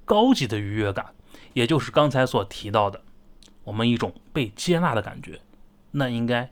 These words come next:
是怎样去进行呢？这里呢，就肯定说回了我们这个栏目的主题了。那么相比起满屋子的彩虹屁，也就是我们的夸夸群来说，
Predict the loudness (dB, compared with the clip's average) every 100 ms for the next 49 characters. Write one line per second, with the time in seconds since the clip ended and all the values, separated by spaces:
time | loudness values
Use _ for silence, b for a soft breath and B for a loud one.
0 | -14 -18 -14 -12 -12 -8 -4 -4 -6 -10
1 | -10 -14 -20 -20 -20 -20 -20 _ -20 -20
2 | -20 -20 b b b 0 0 2 -2 -4
3 | _ -12 -10 -10 -10 -2 -4 -4 -12 0
4 | 2 2 0 -2 -4 -10 -12 -6 -4 -4
5 | -4 -4 -2 -2 -4 -8 -10 -10 -10 -14
6 | -20 b b b b b 4 6 8 6
7 | 6 8 6 2 0 0 4 6 4 2
8 | 0 2 2 2 0 -2 -4 2 2 0
9 | -16 -10 -2 0 2 2 2 0 0 0
10 | 2 2 4 4 4 2 -2 -2